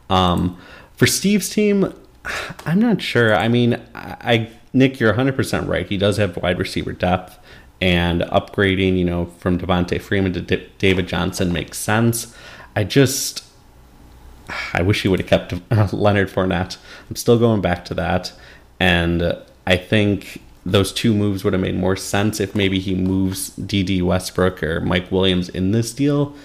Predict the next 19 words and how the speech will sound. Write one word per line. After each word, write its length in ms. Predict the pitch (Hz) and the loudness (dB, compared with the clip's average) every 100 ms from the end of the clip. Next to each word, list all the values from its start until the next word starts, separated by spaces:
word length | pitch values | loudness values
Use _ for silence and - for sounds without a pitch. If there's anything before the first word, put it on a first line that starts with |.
| - - | -16 -10
instead 360 | - - 117 | -8 0 0
of 80 | 131 | 2
D 140 | 160 156 | 0 0
J 200 | 147 147 | 0 0
Moore. 400 | 151 156 160 160 - - - - | 0 2 0 -2 -14 -20 -20 -6
Um, 420 | 95 95 98 98 - | 0 2 2 0 2
but, 200 | 160 - | 2 2
you 80 | |
know, 120 | 151 147 | 2 2
at 80 | |
the 80 | 135 | 2
end 100 | 123 | 2
of 80 | 113 | 0
the 60 | 104 | 0
day, 180 | 101 | 0
it's 180 | 98 - | 0 -4
fantasy 440 | - 98 101 - - | -4 -2 -2 -4 -4
football, 520 | - 92 92 90 92 | -2 0 2 2 2
and 240 | 90 87 | 0 -2